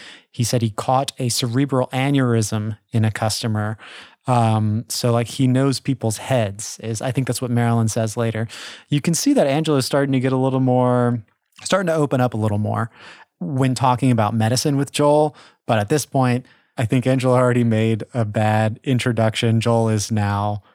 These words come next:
uh, you know, being, uh, giving, giving Angelo the rebuff, you know, like, not,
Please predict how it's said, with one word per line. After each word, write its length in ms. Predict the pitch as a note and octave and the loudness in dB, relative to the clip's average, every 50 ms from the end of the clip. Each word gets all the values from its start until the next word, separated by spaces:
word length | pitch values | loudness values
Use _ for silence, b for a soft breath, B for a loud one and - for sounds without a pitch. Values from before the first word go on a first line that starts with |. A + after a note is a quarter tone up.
| b b b | b b b
uh, 340 | G#2+ G2 G2 F#2+ F#2 F#2+ G#2+ - | -4 -4 -2 -4 -6 -8 -8 -6
you 200 | C#3 B2 A#2+ A2+ | -4 -2 0 0
know, 100 | A2 G#2+ | 0 0
being, 340 | G#2 B2 A#2+ A#2+ A#2 A#2 | 2 2 2 4 2 2
uh, 340 | C3 C#3+ C#3+ C3 C3+ D3 D3+ C#3+ | 0 -2 -4 -6 -6 -8 -6 -4
giving, 360 | C3 C3+ A#2+ B2 A#2+ C3 C3 | -2 -2 0 0 0 -2 -2
giving 680 | A2+ B2+ B2 A2+ A#2+ A#2 A2+ A2 A2 G#2+ G#2+ A2 G#2 - _ | -2 -2 0 0 2 2 2 2 2 2 0 -2 -4 -6 _
Angelo 460 | - C3+ B2+ B2+ A#2 A2+ A2+ G#2+ G#2+ G#2+ | -2 0 0 0 0 0 0 0 0 0
the 80 | A2+ G#2+ | 0 0
rebuff, 640 | A2 G#2 G2+ A2+ G#2+ G#2 - - - - - - - | -2 -2 -2 -2 -2 -2 -4 -8 -12 -14 -16 -10 -6
you 160 | A#2+ A2+ A2 | -2 -2 0
know, 220 | A2 A2 A2 G#2+ | 0 0 0 0
like, 380 | G#2 G#2 G#2+ G#2+ - - - - | 0 -2 -2 -4 -6 -10 -12 -6
not, 420 | A#2+ A#2+ A#2 A2+ A2 A2 A#2+ - | -2 0 2 2 2 0 -2 -4